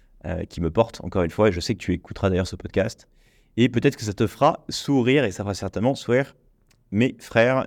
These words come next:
et mes sœurs, parce qu'elles ont aussi été, euh, baignées par ça. Voilà pour la leçon du jour. J'espère qu'elle vous incite encore une fois à la, à la méditation.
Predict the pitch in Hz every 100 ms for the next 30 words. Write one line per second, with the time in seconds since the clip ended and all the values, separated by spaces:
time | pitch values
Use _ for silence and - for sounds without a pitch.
0 | - 104 95 - 113 127 - _ - -
1 | 95 - _ - 95 95 95 92 90 92
2 | 92 113 101 110 107 90 - _ _ _
3 | _ _ 92 113 135 151 - 98 - -
4 | _ _ - - _ _ _ _ _ _
5 | _ _ _ _ _ - 98 143 175 -
6 | - 139 156 135 82 92 101 - 127 98
7 | 85 107 117 - - - - - 82 -
8 | 82 80 80 90 - - - 120 98 95
9 | 90 - 92 87 - 101 104 92 101 95
10 | 156